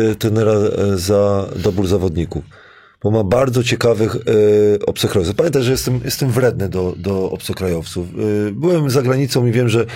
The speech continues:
że za granicą ogląda się, e, zagranicznego zawodnika, tego nie umiesz, tego nie umiesz, musi on pasować, albo dziękujemy ci. E, transfery są, s-, s-, są udane.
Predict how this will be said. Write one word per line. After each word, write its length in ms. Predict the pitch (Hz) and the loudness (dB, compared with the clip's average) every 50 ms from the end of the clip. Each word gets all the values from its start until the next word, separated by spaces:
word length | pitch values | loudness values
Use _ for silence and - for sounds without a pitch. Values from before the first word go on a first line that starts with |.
| - - - - - - _ | -14 -14 -16 -18 -20 -14 _
że 140 | - 107 107 | -4 -2 0
za 100 | 101 117 | 2 2
granicą 480 | 104 110 117 120 120 120 123 117 110 113 - - - - - - - | 2 2 2 2 2 0 0 0 -2 -2 -8 -14 -20 -20 -8 -4 -2
ogląda 400 | 117 110 117 123 123 120 117 120 | 0 2 2 2 2 2 2 2
się, 420 | 120 120 113 113 110 107 107 110 - 110 110 110 107 | 2 2 2 2 2 2 0 0 0 -2 0 0 0
e, 40 | 101 | 0
zagranicznego 760 | 90 110 104 113 104 - - 110 110 101 - - 120 101 107 104 | 0 -2 -2 -2 -2 -2 -2 -2 -2 -4 -4 -2 -2 0 0 0
zawodnika, 800 | 104 104 98 104 92 113 113 113 113 110 107 107 107 104 - - - | 0 0 -2 -2 -2 -2 -2 0 2 2 2 2 0 -2 -6 -10 -4
tego 300 | - 123 117 113 104 110 | -2 0 0 0 0 0
nie 160 | 107 107 107 | 0 0 0
umiesz, 360 | 107 107 107 107 104 101 98 - | 0 0 0 0 0 -2 -2 -2
tego 240 | - 113 101 110 | -2 0 0 0
nie 140 | 107 107 107 | 2 2 2
umiesz, 280 | 110 107 110 107 101 - | 2 2 2 0 0 0
musi 280 | 123 123 120 120 123 | 2 2 2 2 2
on 120 | 113 113 110 | 0 0 0
pasować, 500 | 127 - - - 127 120 123 127 120 123 123 | 0 -2 0 0 0 2 2 2 0 0 -2
albo 480 | 123 127 123 120 120 123 123 127 123 - - - | 0 0 0 2 2 2 2 0 -2 -4 -6 -4
dziękujemy 500 | 131 123 - - 123 117 107 92 87 82 | -4 -2 0 0 0 0 0 0 -2 -6
ci. 180 | - - - - - - - - - - - - - - - - - - - - - - - _ | -8 -10 -14 -16 -18 -20 -20 -18 -16 -16 -16 -16 -16 -16 -18 -20 -20 -20 -20 -20 -20 -20 -16 _
E, 240 | - 90 98 101 104 | -2 2 2 2 2
transfery 800 | 101 117 123 127 127 - - - 156 123 110 120 147 165 165 147 - - - _ _ _ _ _ | 2 2 2 2 2 0 2 2 2 4 4 4 2 2 0 -2 -6 -12 -18 _ _ _ _ _
są, 200 | - - 135 131 | -4 0 0 2
s-, 500 | 120 117 113 127 110 - - 110 - - | 0 0 0 -2 -2 -2 -2 -2 0 0
s-, 120 | 123 117 | 0 0
są 220 | - 131 120 120 120 120 | 2 0 0 0 0 0
udane. 520 | 123 117 110 110 95 82 76 69 69 - | 0 2 2 2 2 0 -2 -4 -6 -8